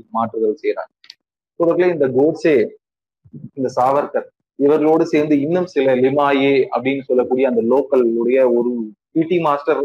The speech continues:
ஆக எக்ஸாக்டா இல்லாட்டி கூட ஒரு ட்ரில் மாஸ்டரா இருக்கக்கூடிய ஒரு ஆளு, இவங்க எல்லாம் சேர்ந்து ரகசியமாக அந்த சங்கத்தை வளர்க்கிறார்கள். இவர்கள் ஆரணி, ஆக்ரணி என்கிற ஒரு பத்திரிகையை நடத்துறாங்க.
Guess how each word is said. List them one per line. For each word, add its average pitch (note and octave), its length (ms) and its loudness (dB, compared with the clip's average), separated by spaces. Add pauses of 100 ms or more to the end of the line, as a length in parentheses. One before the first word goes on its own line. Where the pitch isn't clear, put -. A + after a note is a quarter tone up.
(100)
ஆக C3 260 0
எக்ஸாக்டா C3+ 440 0
இல்லாட்டி C3+ 240 2
கூட F3+ 140 0
ஒரு C#3 140 -2
ட்ரில் C#3+ 260 -6
மாஸ்டரா C3+ 360 -6
இருக்கக்கூடிய A#2 400 -4
ஒரு A2+ 120 -4
ஆளு, A#2 200 -2 (440)
இவங்க C#3 240 4
எல்லாம் D3+ 340 2
சேர்ந்து C3+ 300 0
ரகசியமாக B2+ 760 -2
அந்த A#2 300 -4 (180)
சங்கத்தை B2 440 -4
வளர்க்கிறார்கள். A2 540 -4 (340)
இவர்கள் A#2+ 320 2 (140)
ஆரணி, D3 480 0
ஆக்ரணி C#3+ 500 0 (120)
என்கிற B2 460 -2
ஒரு C#3 180 0
பத்திரிகையை F3 500 0
நடத்துறாங்க. A#2 440 -6